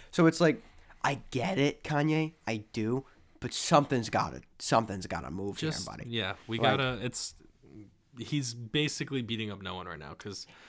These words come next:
Speaker 1: And
Speaker 2: I feel
Speaker 1: I
Speaker 2: like
Speaker 1: hate to
Speaker 2: Pete's
Speaker 1: say
Speaker 2: not
Speaker 1: it.
Speaker 2: even, like, paying attention to it.
Speaker 1: No, he, he, he's not. You wanna know why? Because he's smart.
Speaker 2: Yeah. No, one hundred percent. And
Speaker 1: But
Speaker 2: Kanye's giving him a lot of fuel for,
Speaker 1: he
Speaker 2: for
Speaker 1: did,
Speaker 2: his next comedy special. I'll
Speaker 1: he,
Speaker 2: just say that.
Speaker 1: he did run him off Instagram, though,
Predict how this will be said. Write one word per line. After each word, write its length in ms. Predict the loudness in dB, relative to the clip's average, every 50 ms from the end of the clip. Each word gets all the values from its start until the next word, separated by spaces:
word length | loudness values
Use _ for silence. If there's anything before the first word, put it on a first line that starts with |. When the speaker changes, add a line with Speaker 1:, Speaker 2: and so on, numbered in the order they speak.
| -10 4 8
Speaker 1:
And 180 | 10 10 10 8
Speaker 2:
I 60 | 4
feel 140 | 2 6 8
Speaker 1:
I 40 | 8
Speaker 2:
like 80 | 10 10
Speaker 1:
hate 80 | 10 10
to 40 | 10
Speaker 2:
Pete's 100 | 10 10
Speaker 1:
say 100 | 10 12
Speaker 2:
not 100 | 12 12
Speaker 1:
it. 60 | 10 8
Speaker 2:
even, 260 | 6 4 2 2 4
like, 260 | 4 2 2 0 0
paying 220 | 0 2 2 2
attention 340 | 2 2 2 0 2 0 0
to 160 | 0 0 -2 -4
it. 100 | -6 -10 0 4
Speaker 1:
No, 140 | 6 6 8
he, 160 | 6 4 4
he, 140 | 0 -4 -6 -4 0
he's 220 | 2 4 6 6
not. 260 | 6 6 6 4 4 6
You 80 | 10 12
wanna 140 | 12 12
know 60 | 12 12
why? 200 | 12 10 10 8
Because 280 | 6 2 2 4 4 6
he's 200 | 4 4 2 0
smart. 840 | 0 0 0 0 0 0 2 4 4 4 4 4 2 -2 -6 -14 -16 _ -2
Speaker 2:
Yeah. 220 | 0 0 0 0 -2 -8 _ _ _ _ _
No, 100 | -2 -2
one 100 | 0 0
hundred 140 | 0 -2 -2
percent. 240 | -4 -4 -4 -4 -4 -6 -10 -18 -20 -20 -4
And 340 | 0 0 2 2 0 -2 -6 -8 -12 -10 4 12
Speaker 1:
But 220 | 12 12 12 12
Speaker 2:
Kanye's 160 | 12 12 8 10
giving 300 | 10 10 10 10 8 8
him 100 | 8 6
a 40 | 6
lot 240 | 8 8 8 8 8
of 80 | 6 4
fuel 300 | 4 6 8 8 8 8
for, 260 | 6 4 4 4 6
Speaker 1:
he 140 | 6 6 8
Speaker 2:
for 140 | 12 12 12
Speaker 1:
did, 80 | 12
Speaker 2:
his 180 | 12 10 6 4
next 220 | 2 2 2 2
comedy 320 | 4 6 6 6 6 4 0
special. 340 | 0 0 -2 -2 -2 0 4
I'll 60 | 6
Speaker 1:
he, 100 | 8 8
Speaker 2:
just 160 | 8 6 4
say 140 | 4 2 4
that. 100 | 8 8
Speaker 1:
he 100 | 8 8
did 280 | 10 12 12 12 12
run 240 | 12 12 12 12 12
him 160 | 12 12 12
off 160 | 12 12 12 10
Instagram, 560 | 8 6 6 6 4 4 4 4 4 4 2
though, 200 | 2 0 -2